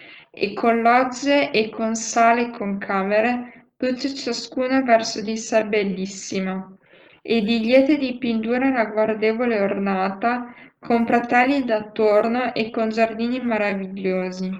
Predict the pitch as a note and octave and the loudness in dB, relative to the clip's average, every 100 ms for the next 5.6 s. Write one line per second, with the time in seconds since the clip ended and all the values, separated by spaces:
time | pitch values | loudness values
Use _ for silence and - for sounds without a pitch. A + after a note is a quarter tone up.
0 | F#3+ _ - - _ _ - A3+ - A#3 | -12 _ -20 -20 _ _ -4 -2 0 0
1 | A3+ C#4 D4 - C#4+ A#3 A#3+ - C4 - | 2 4 2 2 2 4 2 -2 -6 -4
2 | A3 - - A#3+ - - C4 C4 C#4 C4+ | -6 -6 -8 -8 -8 -4 -2 2 2 2
3 | - A3 - A3+ A3 B3 C4 C4 C4+ C4+ | -2 -4 -4 -6 -2 4 4 4 -2 0
4 | A#3 A#3 A#3+ A#3 A3+ G#3+ G#3+ - A3+ A3+ | -2 -2 -2 -4 -6 -6 -6 -6 -4 -2
5 | A3+ G3+ F#3+ F#3+ F#3 | -4 -2 -2 -2 -4